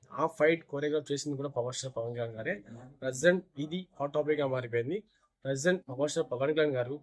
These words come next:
హరిహర వీరమల్లు సినిమాకు ఇంకా టికెట్స్ ప్రైస్ గురించి, అదేవిధంగా సింగిల్ స్క్రీన్స్, మల్టీప్లెక్స్ల గురించి కూడా, అన్నిటి గురించి ఏకధాటిగా చంద్ర-, చంద్రబాబు నాయుడు గారితో కూడా మాట్లాడి ఓకే చెప్పించేశారు. ఇంకా సినిమా రిలీజ్ కావడమే ఉంది. పక్కా అయితే ఈ సినిమా హిట్ అవుతుందని చెప్పి చాలా మంది అయితే వర్గాలు చెప్పేస్తున్నారు.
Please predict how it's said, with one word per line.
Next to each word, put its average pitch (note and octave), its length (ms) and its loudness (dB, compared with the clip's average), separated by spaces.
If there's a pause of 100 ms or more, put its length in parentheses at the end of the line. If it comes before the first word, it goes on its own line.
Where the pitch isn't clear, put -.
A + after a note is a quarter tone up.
హరిహర D#3 360 0
వీరమల్లు C#3+ 440 0
సినిమాకు B2+ 400 -8 (500)
ఇంకా C3 160 0
టికెట్స్ E3 420 2
ప్రైస్ C#3 280 2
గురించి, C#3+ 460 -2 (300)
అదేవిధంగా B2+ 400 -6
సింగిల్ D#3 300 0
స్క్రీన్స్, D3+ 380 -2 (340)
మల్టీప్లెక్స్ల C3+ 540 -2
గురించి B2+ 300 -8
కూడా, B2 200 -6 (180)
అన్నిటి D#3+ 380 0
గురించి C#3 380 -4 (480)
ఏకధాటిగా C3 640 -2 (340)
చంద్ర-, C3+ 300 -6
చంద్రబాబు D#3 420 2
నాయుడు C#3+ 160 4
గారితో C3 240 -4
కూడా C3 200 -2
మాట్లాడి A#2+ 400 -4 (360)
ఓకే B2+ 180 -6
చెప్పించేశారు. B2+ 640 -4 (120)
ఇంకా A#2+ 220 -14
సినిమా C3 400 -2
రిలీజ్ C3+ 280 -6
కావడమే C3+ 360 0
ఉంది. C3+ 240 -2 (600)
పక్కా C3 260 -4
అయితే D#3 200 2
ఈ D3+ 60 0
సినిమా C#3 220 -6
హిట్ C3 180 0
అవుతుందని C3 320 2
చెప్పి B2 160 -8
చాలా A2+ 200 -8
మంది A#2+ 160 -2
అయితే C3 120 -6
వర్గాలు B2 340 -6
చెప్పేస్తున్నారు. A#2 600 -10